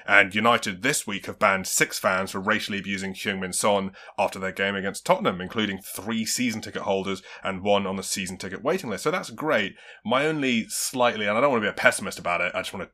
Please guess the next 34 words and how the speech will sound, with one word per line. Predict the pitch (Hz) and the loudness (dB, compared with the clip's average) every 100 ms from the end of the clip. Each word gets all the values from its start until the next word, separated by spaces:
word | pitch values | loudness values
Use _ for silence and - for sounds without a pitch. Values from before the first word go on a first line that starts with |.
| _ | _
you | - | -8
know, | 92 | -6
be | 98 | -4
a | 92 | -4
bit | 90 | -6
of | |
a | 87 | -2
realist. | 123 113 - | 2 2 2
The | 110 | 2
only | 139 | 2
thing | 120 | 0
that's | 107 - | -2 -2
slightly, | 113 101 95 - - - - | 0 0 -2 -8 -16 -20 -6
you | 107 | -2
know, | 87 92 | 0 -2
concerning | - 107 123 120 98 92 - - | -4 2 6 6 4 -4 -12 -6
is | 110 | -4
it's | - | -4
difficult | - 127 - 127 | -4 -6 -4 -6
to | 123 | 0
know | 110 104 | 2 2
how | - 107 | 4 4
effective | 101 - 107 - 95 | 4 4 0 0 -4
these | 104 92 | -6 -2
bans | 98 95 92 - | 0 0 0 -6
will | 87 | -6
be. | 120 107 87 - - | -2 -2 -2 -10 -12
From | - | -4
a | 107 | 6
very | 127 113 | 6 8
anecdotal | 120 110 - 117 113 | 6 6 4 2 2
perspective, | 110 - 95 - 98 92 | -4 -2 -2 0 -2 0
I | 113 113 110 104 | 6 6 6 4
know, | 104 110 107 104 101 | 2 4 4 4 0